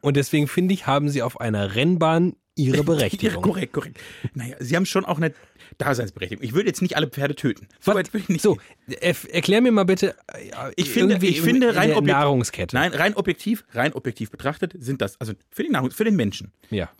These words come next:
Speaker 2: Wenn man das Pferd mal historisch betrachtet.
Speaker 1: Salami.
Speaker 2: Nein, so wie meine ich es gar nicht. Das sind Nutztiere, die haben uns, also die haben uns geholfen, Ackerpflügen und so, ne? Das sind schon Nutztiere, die haben ge-, was, die hatten einen Zweck.
Speaker 1: Ja.
Speaker 2: Die hatten einen Zweck.
Speaker 1: Danke.
Speaker 2: Das hatten
Speaker 1: Next.
Speaker 2: andere Tiere nicht.
Speaker 1: So, was kommt jetzt als nächstes?
Speaker 2: Ich
Speaker 1: Die
Speaker 2: finde, es sind relativ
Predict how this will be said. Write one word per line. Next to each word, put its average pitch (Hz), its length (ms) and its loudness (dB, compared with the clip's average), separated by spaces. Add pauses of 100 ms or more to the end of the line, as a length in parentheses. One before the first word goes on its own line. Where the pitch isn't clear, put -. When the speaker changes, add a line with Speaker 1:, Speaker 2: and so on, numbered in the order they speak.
Speaker 2:
Wenn 151 140 0
man 190 160 0
das 165 140 -2
Pferd - 240 -2
mal 139 100 0
historisch 131 340 -2
betrachtet. - 280 -14
Speaker 1:
Salami. 110 920 0 (280)
Speaker 2:
Nein, 254 280 0
so 285 100 2
wie 254 60 4
meine 175 160 4
ich - 40 -6
es - 40 -14
gar 107 100 -2
nicht. 107 160 -10 (220)
Das 117 100 -6
sind - 140 -4
Nutztiere, 247 500 -2 (140)
die 165 80 0
haben 160 80 0
uns, 143 100 2
also 123 220 2
die 123 160 0
haben 208 100 2
uns 226 100 -2
geholfen, 147 360 0
Ackerpflügen 101 440 -4
und 92 120 -10
so, - 80 -14
ne? 170 100 -4
Das 226 140 -2
sind 208 160 -4
schon 302 100 -6
Nutztiere, 101 400 -8
die 104 80 -4
haben 151 100 -2
ge-, 202 160 0
was, 185 160 -6
die 180 100 -2
hatten - 120 -6
einen - 60 -6
Zweck. 151 160 -2
Speaker 1:
Ja. 120 140 0 (200)
Speaker 2:
Die 147 60 4
hatten 175 100 -4
einen 180 160 0
Zweck. - 300 -4 (240)
Speaker 1:
Danke. 175 280 2
Speaker 2:
Das 190 160 4
hatten 156 320 -2
Speaker 1:
Next. 104 80 0
Speaker 2:
andere 151 260 2
Tiere 190 300 -2
nicht. 147 140 -2
Speaker 1:
So, 90 240 -4
was 131 180 -4
kommt 131 180 0
jetzt 107 180 -2
als 107 160 -8
nächstes? 90 300 -8
Speaker 2:
Ich - 40 -8
Speaker 1:
Die 127 80 0
Speaker 2:
finde, 226 320 0
es 139 160 -4
sind 208 220 -2 (260)
relativ 151 540 -2